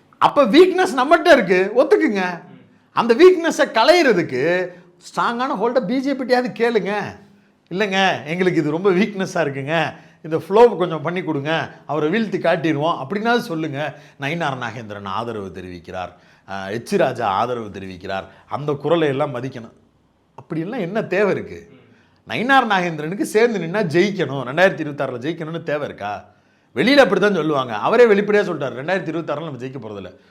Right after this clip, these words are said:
முப்பத்தி ஒண்ணுல தான் ஜெயிக்க போறோம்." வெளிப்படையா சொன்னதுதான் இருக்குல்ல ரெக்கார்டே. அப்புறம் எதுக்கு அவர் உங்களெல்லாம் சேர்ந்து வலுப்படுத்தி உங்க கட்சியை உயர்த்தணுங்கிறத நோக்கத்துல இருக்கிறதுக்கு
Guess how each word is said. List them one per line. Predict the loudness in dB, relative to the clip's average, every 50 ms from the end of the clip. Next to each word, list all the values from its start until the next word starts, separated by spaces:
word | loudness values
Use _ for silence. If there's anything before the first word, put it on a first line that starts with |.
| _ _ -10
முப்பத்தி | -10 -2 -2 -2 -2 -2
ஒண்ணுல | -4 -4 -4
தான் | -6 -6 -6 -6
ஜெயிக்க | -8 -8 -8 -10 -12
போறோம்." | -12 -12 -8 -4 -2
வெளிப்படையா | -2 -2 0 0 0 2 2 0 -2
சொன்னதுதான் | -4 -6 -2 0 0 0 2 0 -2
இருக்குல்ல | -2 -2 -4 -4 -4 -4 -4 -4 -4
ரெக்கார்டே. | -6 -6 -4 -4 -4 -4 -6 -8 -10 -12 -16 -20 _ _ _ -4
அப்புறம் | -2 4 8 8 8 8
எதுக்கு | 8 6 6
அவர் | 8 8 8 8
உங்களெல்லாம் | 8 6 4 4 2 2 2 2 0
சேர்ந்து | 0 2 2 2 2 2 0 0 4 4 4
வலுப்படுத்தி | 4 4 4 2 2 2 0 -2 0
உங்க | 0 0 0 0
கட்சியை | -2 -4 -4 -4 -2 -2 0 4
உயர்த்தணுங்கிறத | 6 6 6 4 2 -2 -4 -4 -4 -4 -4 -2 -4 -4
நோக்கத்துல | -2 -2 -4 -2 -4 -6 -6 -6 -6 -6
இருக்கிறதுக்கு | -8 -12 -14 -14 -14 -14 -12 -12